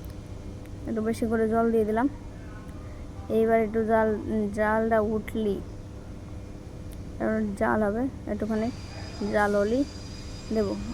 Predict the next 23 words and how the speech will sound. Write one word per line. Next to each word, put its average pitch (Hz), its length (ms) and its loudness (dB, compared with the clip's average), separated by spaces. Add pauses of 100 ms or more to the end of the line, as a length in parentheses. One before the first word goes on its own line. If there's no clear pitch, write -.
ওর 220 180 4
ভেতরে 240 280 4 (100)
আমি 233 100 4 (100)
আবার 226 140 2 (100)
গোটা 214 200 4 (120)
গরম 220 220 4 (100)
মশলা 220 420 0 (640)
দিয়ে 208 180 2
দিয়েছি, 202 260 -2 (1400)
ওটা 226 200 4
করতে 233 240 4
ভুলে 208 200 6
গেছিলাম। 202 320 0 (240)
যাই 202 180 6
হোক, 240 120 -2 (220)
এখন 208 240 0
মনে 220 180 2
পড়লো, 208 260 2
এখন 202 140 0 (100)
করে 196 160 4
দিলাম। 190 180 0 (100)
গোটা 208 260 4
গরম 208 180 2